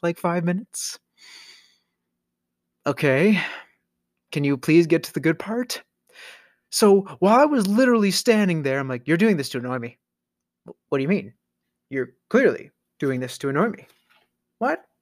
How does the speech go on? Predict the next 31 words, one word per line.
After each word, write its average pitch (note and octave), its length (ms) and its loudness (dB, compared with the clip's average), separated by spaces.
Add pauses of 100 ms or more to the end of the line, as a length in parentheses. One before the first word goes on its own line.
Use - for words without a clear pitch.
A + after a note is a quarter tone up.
(280)
No, F4+ 240 2
I, - 80 -8
I E3 200 -2
literally G3 480 2
was F#3+ 100 4
standing D4 300 -2
there." B2+ 200 -4 (300)
"I, - 160 -10 (120)
I C#3+ 120 -6
can D#3+ 160 -2
tell. C#3+ 420 -4 (460)
I C#3+ 80 0
can C#3 100 -2
tell F3+ 140 4
you F3 80 6
were C#3 100 4
literally C#3 320 4
standing B2 400 -4
there. - 240 -12 (320)
I - 160 -8
was - 240 -12
there, C3+ 600 -2 (460)
watching E3 420 -4
you." A#2+ 280 -8 (640)
And B2 260 -4
yes, - 440 -4 (100)
I - 100 -2
was - 300 -10
literally G2+ 680 -4 (120)
watching - 400 -10
you. - 80 -20